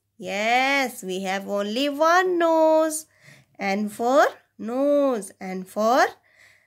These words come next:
nest, and for nest. Now tell me, whose house is this? In this nest,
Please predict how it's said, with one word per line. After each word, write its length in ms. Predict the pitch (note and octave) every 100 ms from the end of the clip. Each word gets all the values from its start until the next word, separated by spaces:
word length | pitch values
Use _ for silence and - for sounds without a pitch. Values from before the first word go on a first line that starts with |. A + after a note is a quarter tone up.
| _ _ G3
nest, 1040 | G3 A3+ C4 D4 D4 C4 G#3+ F#3 - - _ _ _
and 280 | - F#3+ F#3+
for 420 | - G#3 A#3 C#4+ A#4 - _ _ _ _
nest. 800 | G3 G3+ B3 C#4 D4 C#4+ A#3 G3+
Now 200 | G#3 G3+
tell 260 | A3 B3 B3
me, 500 | B3 C4+ D4 F4 G4 _ _ - - _ _ - - -
whose 260 | - C4 C4+
house 420 | B3+ A3+ B3 D#4+
is 240 | C#4+ C4+ B3
this? 460 | D4 F4 A4 - _ _ _ _ _ _ _ _ _ _ _ _ _ _ _ _ _ -
In 180 | G#3+ G#3+
this 220 | A#3+ A#3
nest, 540 | A#3 A#3+ C#4 D#4+ -